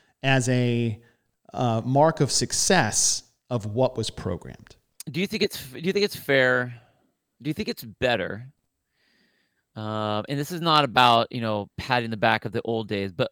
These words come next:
Speaker 2: in the old days, it, we used to think that the Open was fast, light, and Bernie. The, uh, regionals was just ungodly heavy,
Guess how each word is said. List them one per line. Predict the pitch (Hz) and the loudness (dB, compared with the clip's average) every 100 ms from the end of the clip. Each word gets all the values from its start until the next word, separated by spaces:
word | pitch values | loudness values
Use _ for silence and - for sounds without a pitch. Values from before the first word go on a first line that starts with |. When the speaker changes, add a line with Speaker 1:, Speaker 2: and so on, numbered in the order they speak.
| - | -6
Speaker 2:
in | 120 135 | -8 -6
the | - | -4
old | 131 143 170 151 | 2 4 4 0
days, | 117 95 95 101 | -2 -2 -2 -4
it, | 117 - 123 | -8 -8 -8
we | 135 | -2
used | 139 135 | -2 -2
to | 143 | -8
think | - 143 131 - | -4 -2 0 -4
that | 123 | -8
the | 120 | -4
Open | 117 127 - 143 | -2 0 -2 -2
was | 127 127 123 120 120 - _ _ _ _ _ _ _ _ _ _ | 2 4 4 2 -2 -6 _ _ _ _ _ _ _ _ _ _
fast, | - 143 139 135 139 | 2 6 6 2 2
light, | 135 135 | 4 4
and | 131 123 | 0 -4
Bernie. | 120 113 107 107 107 107 _ _ _ | -2 0 -2 -4 -8 -14 _ _ _
The, | 104 113 113 113 113 110 107 - _ _ | -8 -4 0 0 0 0 -2 -6 _ _
uh, | - - | -20 -14
regionals | 117 147 160 151 139 135 113 | -4 -2 0 0 2 0 -2
was | 123 127 123 120 117 107 - _ _ _ - | 2 4 6 6 4 0 -10 _ _ _ -6
just | 139 131 117 - | 2 2 2 -4
ungodly | 131 135 123 123 110 117 | -4 2 4 6 4 -2
heavy, | 104 117 98 95 98 | 0 0 0 -2 -4